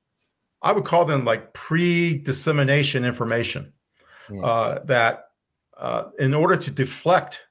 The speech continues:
Speaker 1: the narrative from the rest of us, civilians, I'm no longer have clearances and I'm no longer in C I A,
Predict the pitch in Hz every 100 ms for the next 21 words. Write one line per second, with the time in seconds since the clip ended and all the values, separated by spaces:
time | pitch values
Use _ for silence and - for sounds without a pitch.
0 | _ _ - 123 107 - - 123 165 165
1 | - 113 113 - _ _ _ _ _ -
2 | 143 127 123 120 - - _ _ - 113
3 | 143 143 113 165 110 - - - _ _
4 | - - 104 165 147 101 101 - _ _
5 | _ 123 135 143 151 147 139 117 - -
6 | - 143 135 - 147 147 147 156 139 113
7 | 113 135 135 135 123 104 - 120 127 165
8 | 104 98